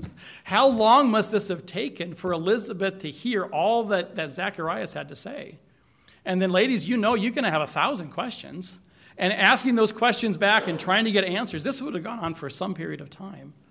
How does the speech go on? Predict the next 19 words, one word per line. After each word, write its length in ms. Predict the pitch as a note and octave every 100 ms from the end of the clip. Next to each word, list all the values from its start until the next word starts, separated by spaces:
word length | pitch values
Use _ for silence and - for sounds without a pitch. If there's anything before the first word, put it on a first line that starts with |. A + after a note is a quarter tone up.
| _ _ _
probably 320 | - A#3+ F3+
frustrating. 760 | C#3 F#3 E3+ - C3 C3+ C#3 - _ _ _ _ _ _ _ _
But 160 | E3 F3
for 200 | F3 E3+
t-, 240 | F3 -
before 380 | - F#3 F3+ A3+
too 300 | A3 - A3
long, 560 | G3 G3+ - A#2+ E3+ D3+ _ _ _ _ -
it 140 | D3+
becomes 340 | D3+ E3+ E3+
clear 300 | - - F3+
to 120 | F3+ D#3
Elizabeth 760 | D3 - C3 - D3+ - _ _ _ _ _ _ - -
that 140 | -
Zacharias 640 | - A#3+ F#3+ F3 F3 G3 E3
had 100 | C#3
seen 200 | F3+ D#3+
an 80 |
angel. 440 | D3 C#4 C#4 -